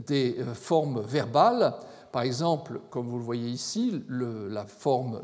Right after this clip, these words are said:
du passé kala, il a fait, et la distingue de l'impératif kul, euh, dit. Euh,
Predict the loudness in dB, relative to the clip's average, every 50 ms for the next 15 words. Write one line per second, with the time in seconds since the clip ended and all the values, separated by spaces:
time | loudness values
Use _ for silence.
0 | -10 -10 -10 -8 -4 -4 -4 -2 -2 -2 -4 -4 -4 0 2 4 4 4 4 4
1 | 4 2 2 0 -4 -10 -6 -4 -2 -2 -2 -4 -6 -6 -2 -2 -2 -2 -2 -6
2 | -14 -18 -20 -20 -12 -4 0 2 2 2 2 0 -2 -4 -4 -4 -6 -6 -4 -2
3 | 0 0 0 0 -2 -2 -4 -6 -4 -2 -2 -2 -2 -4 -4 -4 -4 -4 -4 -4
4 | -4 -4 -4 -4 -6 -10 -14 -14 -14 -14 -8 -2 2 4 4 4 4 2 -2 -6
5 | -12 -8 -6 -4 -2 -2 -4 -4 -2 -2 -2 -2 -4 -6 -14 -20 -20 _ _ _
6 | _ _ -20 -20 -20 -20 -20 -20 -20 -20 -20 -20 -20 -20 -20 -20 -20 _ _ -16
7 | -4 2 4 6 8 10 8 8 6 4 0 -2 -2